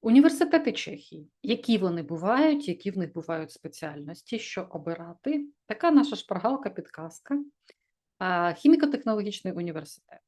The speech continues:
А взагалі-то сучасну назву цей університет отримав в тисяча дев'ятсот п'ятдесят другому році. Але це тільки така офіційна дата його відкриття, тому що найстаріші факультети школи були засновані ще в тисяча вісімсот сьомому році.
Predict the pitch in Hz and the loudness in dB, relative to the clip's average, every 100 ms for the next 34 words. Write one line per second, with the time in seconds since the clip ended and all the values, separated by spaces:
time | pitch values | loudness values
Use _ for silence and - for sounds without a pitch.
0 | _ _ _ _ 151 160 170 170 202 294 | _ _ _ _ -12 -10 -6 -4 -2 0
1 | 294 285 220 208 180 - 165 160 165 147 | 0 -2 -4 -2 -2 -4 -10 -8 -6 -8
2 | 143 151 147 156 156 165 - 285 285 381 | -10 -14 -12 -12 -10 -12 -10 -8 -4 -4
3 | - - 269 320 285 285 240 - - 196 | -4 -2 0 2 2 0 -6 -6 -6 -6
4 | 196 190 214 - 185 180 175 170 170 160 | -6 -6 -6 -6 -8 -8 -8 -6 -6 -6
5 | 160 160 151 - - _ _ _ _ _ | -6 -8 -10 -14 -20 _ _ _ _ _
6 | _ _ _ 180 285 285 302 - 285 277 | _ _ _ 2 2 2 -2 2 2 2
7 | - 240 214 196 220 - 220 208 175 151 | -2 -2 -2 -2 -6 -6 -4 -4 -4 -2
8 | 156 147 147 143 151 160 - 175 170 - | -2 -2 -8 -10 -10 -14 -10 -10 -8 -2
9 | 311 349 220 190 185 - 165 160 165 - | -2 -2 -4 -4 -4 -8 -8 -6 -8 -4
10 | 202 214 190 - 160 156 - 185 190 180 | -2 0 -2 -4 -10 -12 -14 -8 -6 -6
11 | 156 - - - 294 285 180 220 190 - | -8 -8 -4 0 2 2 2 0 -2 -4
12 | 190 127 117 117 _ _ - - 185 - | -4 -2 -2 -4 _ _ -10 -4 -6 -4
13 | - 185 233 - 208 196 190 185 196 185 | -8 -6 -8 -8 -6 -6 -6 -6 -6 -8
14 | - 185 175 175 170 175 190 - - 156 | -6 -6 -4 -4 -4 -2 -2 -4 -12 -18